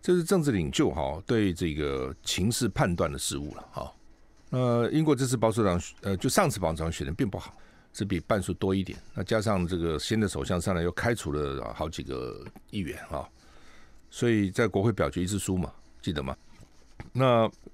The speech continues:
他的脱欧计划在国会一直被否决，他就要求说，那我们就来重选，看新民意到底怎样哈。其实那要三分之二国会议员通过才可以，所以工党只要不同意就，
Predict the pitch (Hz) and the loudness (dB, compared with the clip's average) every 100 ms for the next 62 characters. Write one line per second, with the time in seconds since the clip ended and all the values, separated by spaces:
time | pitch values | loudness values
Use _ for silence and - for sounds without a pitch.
0 | - - 120 113 104 117 117 104 104 101 | -18 -4 0 2 2 4 4 2 2 2
1 | 98 - 98 92 95 95 - - - 98 | 2 0 0 0 -2 -2 -4 -6 -6 -2
2 | 104 101 80 71 85 82 123 123 92 110 | 0 0 -2 -4 -4 -4 -2 0 0 0
3 | - 135 87 85 - - - 127 113 - | 0 2 2 0 -8 -14 0 2 2 0
4 | - - - - - - - - 113 - | -8 -20 -20 -20 -20 -20 -8 -2 0 4
5 | 143 117 113 98 87 76 - 76 - 76 | 4 4 2 2 0 -2 -6 -8 -8 -12
6 | - - - - - - - - 147 131 | -12 -16 -20 -20 -20 -20 -12 -2 0 2
7 | 113 117 98 - 127 127 113 113 117 110 | 4 2 -2 -6 0 2 4 4 2 4
8 | 107 82 73 90 76 71 78 71 - - | 2 2 0 0 0 -2 -4 -6 -8 -12
9 | - - - - - 110 104 135 113 80 | -14 -16 -18 -20 -6 -4 0 0 2 0
10 | 92 - 123 - 87 98 76 78 | -2 -2 -4 -2 -2 -2 -2 -8